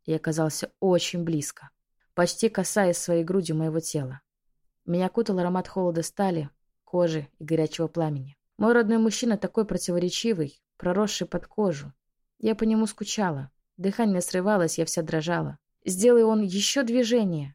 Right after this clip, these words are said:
я бы поддалась слабости и прижалась к нему, обняла, чтобы проверить, что он здесь, живой. Но коснуться меня Асгард больше не смел. После тех признаний и моего отказа между нами появилась невидимая преграда, которую невозможно преодолеть просто так.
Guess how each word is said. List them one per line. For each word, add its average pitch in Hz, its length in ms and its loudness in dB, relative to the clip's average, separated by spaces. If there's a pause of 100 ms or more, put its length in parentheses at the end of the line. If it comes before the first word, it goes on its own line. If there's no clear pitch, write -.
(120)
я 202 200 2
бы 196 120 0
поддалась 190 420 2
слабости 220 540 0
и 190 40 -2
прижалась 196 500 0
к - 100 -16
нему, 143 320 -4 (160)
обняла, 202 400 2
чтобы 180 280 -2
проверить, 190 400 2
что - 220 -2
он 202 140 2
здесь, 190 600 -2 (140)
живой. 196 600 -2 (580)
Но 247 140 4
коснуться 262 480 2
меня 202 160 4
Асгард 190 320 0
больше 208 320 0
не 202 120 2
смел. 165 400 -2 (240)
После 214 280 2
тех 202 260 -2
признаний 185 520 2
и 170 40 2
моего 175 280 2
отказа 185 420 0
между 165 240 -2
нами 185 180 0
появилась 170 520 0
невидимая 180 480 0
преграда, 170 540 -2 (240)
которую 160 360 -2
невозможно 160 540 -2
преодолеть 151 440 -2
просто - 300 -10
так. - 360 -18